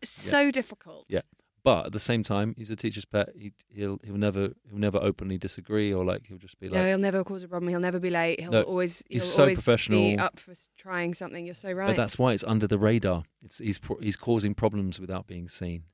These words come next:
Speaker 2: and that's why he needs to be out.
Speaker 1: Yeah, we need to get
Speaker 2: Get,
Speaker 1: rid.
Speaker 2: get him out.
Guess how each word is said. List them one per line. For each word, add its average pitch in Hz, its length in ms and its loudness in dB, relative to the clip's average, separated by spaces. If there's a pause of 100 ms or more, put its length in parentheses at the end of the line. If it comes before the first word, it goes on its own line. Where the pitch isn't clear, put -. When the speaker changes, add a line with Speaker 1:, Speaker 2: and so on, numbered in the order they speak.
(200)
Speaker 2:
and 98 120 -6
that's 98 220 -2
why 87 140 0
he 87 80 0
needs 87 160 -4
to - 80 -18
be 87 120 -6
out. - 380 -8 (240)
Speaker 1:
Yeah, 175 140 -18 (120)
we - 60 -20
need - 120 -20
to - 80 -20 (100)
get 165 240 -2
Speaker 2:
Get, - 140 0
Speaker 1:
rid. 175 280 4
Speaker 2:
get 123 140 4
him 101 100 2
out. 85 200 -2